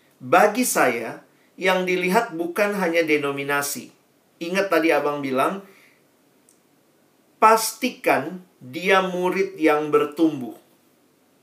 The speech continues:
Bisa jadi dia satu gerejamu, tapi dia nggak bertumbuh. Oh, banyak ya begitu. Sementara dia gereja lain, tapi dia bertumbuh.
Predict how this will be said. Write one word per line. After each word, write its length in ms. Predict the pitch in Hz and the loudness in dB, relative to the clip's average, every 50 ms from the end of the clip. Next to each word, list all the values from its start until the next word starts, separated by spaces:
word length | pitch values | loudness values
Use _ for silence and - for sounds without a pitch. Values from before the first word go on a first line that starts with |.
| _ _ _ _ _ _ _ _ _ _ _ _ _ _ _ _ _ _ _ _ _ _ _ _ _ _ _ _ _ | _ _ _ _ _ _ _ _ _ _ _ _ _ _ _ _ _ _ _ _ _ _ _ _ _ _ _ _ _
Bisa 400 | _ 147 160 185 180 - 180 165 | _ -6 -6 -4 0 2 2 4
jadi 480 | 160 208 233 233 - - 247 247 - - - _ _ _ _ _ _ _ | 6 6 4 4 4 0 -2 -4 -4 -10 -18 _ _ _ _ _ _ _
dia 320 | - 135 135 156 160 160 | -20 -8 2 6 6 6
satu 400 | 160 160 - 156 143 - - 156 | 6 4 2 0 -2 0 -4 -6
gerejamu, 720 | 127 127 139 139 135 - 135 139 131 127 123 127 151 190 - - _ _ _ _ _ _ _ _ _ _ _ _ _ _ _ _ _ _ _ _ _ | -4 -2 -2 -2 -2 0 0 0 0 0 -4 -6 -10 -10 -12 -16 _ _ _ _ _ _ _ _ _ _ _ _ _ _ _ _ _ _ _ _ _
tapi 240 | 185 185 185 220 190 | 0 0 0 0 0
dia 160 | 180 214 208 | 0 0 2
nggak 240 | 180 156 135 135 131 | 2 2 0 0 -2
bertumbuh. 360 | - - 151 131 117 104 101 - _ _ _ _ _ _ | -2 -4 -4 -4 -4 -10 -12 -16 _ _ _ _ _ _
Oh, 160 | - - - 160 | -4 -2 2 4
banyak 320 | 160 156 - 254 254 - | 4 2 4 2 -2 -2
ya 160 | - 139 131 | -2 -2 -4
begitu. 320 | 123 123 120 120 - - - - _ _ _ _ _ _ _ _ _ _ _ _ _ _ _ _ _ _ _ _ _ _ _ _ _ _ _ | -2 -4 -6 -8 -10 -12 -16 -20 _ _ _ _ _ _ _ _ _ _ _ _ _ _ _ _ _ _ _ _ _ _ _ _ _ _ _
Sementara 640 | - - 208 202 202 196 185 165 151 - 190 208 208 | -8 -4 -2 -2 -2 2 4 6 6 8 8 6 6
dia 240 | 190 196 214 226 - | 6 6 6 6 6
gereja 320 | 156 165 165 156 156 160 | 6 6 6 6 6 6
lain, 400 | 156 147 139 131 131 151 185 196 | 8 8 6 6 4 2 0 -4
tapi 240 | - - 143 - 165 | -4 -2 0 0 2
dia 160 | 160 170 165 | 4 4 4
bertumbuh. 400 | 156 165 160 190 185 160 120 107 | 4 4 2 0 -2 -2 -4 -6